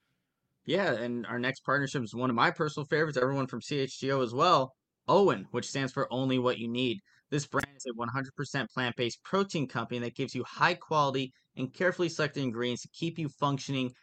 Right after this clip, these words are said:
throughout your entire workday and especially after an intense workout. In these protein shakes, you get your vegan omega-threes, your green superfoods like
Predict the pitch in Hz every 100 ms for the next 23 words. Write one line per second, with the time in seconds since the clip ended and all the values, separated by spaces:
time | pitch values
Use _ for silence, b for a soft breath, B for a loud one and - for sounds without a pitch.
0 | _ - 170 202 156 147 123 - 151 180
1 | 156 127 - 131 123 120 _ _ - 147
2 | - - - 175 170 160 131 120 123 127
3 | 117 101 120 - 139 156 113 101 _ 120
4 | 147 156 _ - 127 127 117 139 147 -
5 | 110 110 117 107 117 117 120 113 104 -
6 | - 147 156 123 110 127 120 - - 143
7 | 135 - 139 127 110